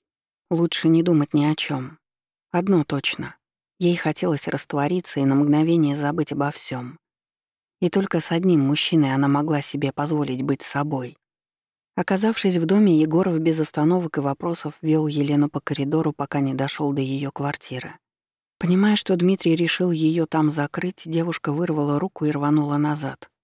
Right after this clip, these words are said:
«Лена!» — рявкнул Дмитрий, бросаясь за ней, дёргая за кисть к себе. «Не волнуйся, я сказала глупость.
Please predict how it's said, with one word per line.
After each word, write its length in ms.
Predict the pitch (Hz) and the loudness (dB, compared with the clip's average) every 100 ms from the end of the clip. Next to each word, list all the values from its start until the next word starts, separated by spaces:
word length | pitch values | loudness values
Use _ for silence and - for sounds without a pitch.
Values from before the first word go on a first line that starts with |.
| _ _ _ _ _ | _ _ _ _ _
«Лена!» — 520 | 135 135 135 139 - - _ _ _ | 0 2 4 2 0 -14 _ _ _
рявкнул 500 | 175 165 151 170 151 | 0 0 0 2 4
Дмитрий, 640 | 156 160 151 143 143 139 - _ - | 4 4 4 2 -4 -6 -10 _ -6
бросаясь 500 | 156 147 147 143 143 | -4 -2 -2 -2 0
за 180 | 147 | 0
ней, 260 | 147 156 151 | 2 4 2
дёргая 400 | 139 143 151 135 | 2 0 0 -2
за 160 | 139 139 | -2 -6
кисть 340 | - 139 - | -6 -8 -8
к 60 | - | -14
себе. 460 | - 147 139 127 - _ _ _ _ _ _ _ _ _ | -4 -2 -2 -6 -14 _ _ _ _ _ _ _ _ _
«Не 140 | 185 | 2
волнуйся, 680 | 175 180 185 170 143 - 143 - _ | 4 2 4 4 2 -4 -12 -14 _
я 160 | 170 160 | 0 0
сказала 420 | - 160 156 160 | 0 0 2 2
глупость. 540 | 165 139 - - - | 0 -2 -4 -12 -18